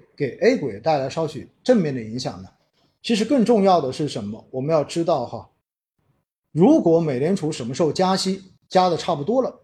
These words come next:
或者说市场开始预期美联储有可能加息放缓，甚至于有可能要开始降息，有了这种预期，那么有可能美股的这个颓势才能够扭转过来，市场的情绪才能够扭转过来。那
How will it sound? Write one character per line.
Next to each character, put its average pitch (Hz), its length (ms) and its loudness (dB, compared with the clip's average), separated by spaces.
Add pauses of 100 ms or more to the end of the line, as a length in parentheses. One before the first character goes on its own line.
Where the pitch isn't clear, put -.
(160)
或 285 200 6
者 160 120 2
说 185 280 2
市 262 240 -4
场 120 200 -8
开 180 140 -4
始 135 180 -10
预 226 160 -2
期 196 220 -4
美 131 260 -4
联 139 200 -4
储 143 160 -8
有 139 160 -4
可 165 100 -10
能 123 100 -8
加 180 160 -2
息 185 160 -6
放 190 300 -2
缓， 110 180 -12
甚 220 280 0
至 151 180 -4
于 135 260 -2 (220)
有 196 180 6
可 - 140 -4
能 135 80 -6
要 175 80 -2
开 170 160 -4
始 131 140 -10
降 175 440 2
息， 147 300 -4 (400)
有 160 160 4
了 190 100 4
这 277 220 4
种 135 160 -2
预 151 140 -2
期， 143 320 -6 (240)
那 - 100 2
么 170 140 4
有 147 200 2
可 123 280 -8
能 113 260 -10
美 143 240 -2
股 117 220 -12
的 98 100 -14
这 139 160 -4
个 123 100 -6
颓 117 240 -12
势 123 220 -10 (460)
才 151 180 -4
能 139 140 -6
够 139 100 -4
扭 131 180 -2
转 147 200 -6
过 131 120 -8
来， 110 160 -14
市 - 160 -8
场 135 140 -8
的 117 80 -8
情 123 180 -10
绪 185 140 -4
才 135 140 -8
能 120 80 -8
够 127 80 -4
扭 117 160 -8
转 98 180 -10
过 113 140 -14
来。 - 100 -20 (400)
那 226 340 4